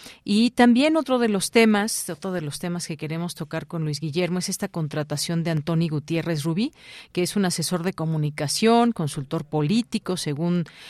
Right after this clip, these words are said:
nos cuenta Wikipedia, dirige Ideograma, una consultora de comunicación pública e institucional que fundó en mil novecientos ochenta y cinco, eh,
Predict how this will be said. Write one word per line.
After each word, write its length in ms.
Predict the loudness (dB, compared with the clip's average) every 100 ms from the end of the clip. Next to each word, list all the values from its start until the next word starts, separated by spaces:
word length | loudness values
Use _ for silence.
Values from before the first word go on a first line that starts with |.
| -6
nos 200 | -2 0
cuenta 340 | 2 0 2 2
Wikipedia, 720 | 2 0 -2 4 4 6 4
dirige 540 | 2 0 -2 -2 -2 -2
Ideograma, 800 | -2 2 2 4 6 6 6 2
una 160 | 0
consultora 540 | 0 -2 -4 -2 0 0
de 100 | -2
comunicación 640 | -2 0 -2 -2 -2 -2
pública 540 | -2 0 0 0 0 0
e 60 | -2
institucional 880 | -4 -6 -8 -6 -4 0 2 0
que 120 | -2 -6
fundó 320 | -2 -2 0
en 100 | 0
mil 100 | 0
novecientos 640 | 0 -2 -2 -4 -4 -6
ochenta 400 | -8 -4 -4 -4
y 80 | -4
cinco, 540 | -2 0 0 0 -2 -2 -14 -20 -20 -20 -8
eh, 340 | -2 0 2